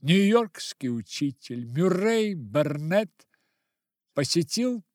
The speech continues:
парижский клуб "Прекрасная Аврора". Обстановка в клубе была уютной. Пианист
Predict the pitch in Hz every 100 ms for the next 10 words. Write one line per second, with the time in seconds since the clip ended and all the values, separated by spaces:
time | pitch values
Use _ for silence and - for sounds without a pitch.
0 | _ - 135 185 165 - 135 120 - 139
1 | 202 - _ _ _ _ _ _ - -
2 | - 147 151 - 135 123 95 92 82 78
3 | - _ _ _ _ _ _ _ _ _
4 | _ - 101 - 147 233 180 190 - -
5 | 220 190 160 170 180 175 151 151 147 -
6 | _ 110 113 110 98 104 _ _ - 117
7 | 143 214 208 - - -